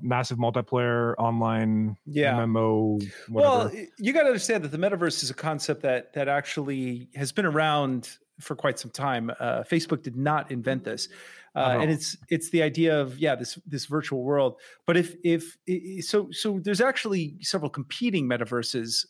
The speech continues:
Speaker 2: uh, out there. Uh, y-, y-, uh, Zuckerberg thinks that he's going to own it. But, uh, I have to tell you that, that if, if, if the metaverse has, uh, Mark Zuckerberg's fingerprints on it,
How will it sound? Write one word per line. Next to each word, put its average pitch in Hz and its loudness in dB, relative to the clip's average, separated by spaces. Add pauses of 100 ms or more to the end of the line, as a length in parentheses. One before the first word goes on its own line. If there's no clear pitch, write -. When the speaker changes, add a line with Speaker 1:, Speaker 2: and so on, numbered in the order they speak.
Speaker 2:
uh, 123 -2
out 120 -2
there. 120 -2 (380)
Uh, - -6
y-, 175 -8 (600)
y-, 180 0
uh, 147 2
Zuckerberg 185 2
thinks 165 0
that 147 2
he's 156 -8
going 151 -2
to 143 -4
own 143 0
it. 113 -4 (480)
But, 156 2
uh, 143 2
I 143 -2
have 196 0
to 135 -12
tell 156 0
you 139 0
that, 127 -2
that 139 -2
if, - -10
if, 139 -8
if - -10
the 135 -12
metaverse 156 0
has, 135 -2 (480)
uh, - -14 (200)
Mark 151 -2
Zuckerberg's 135 -2
fingerprints 139 -4
on 117 -2
it, 117 -4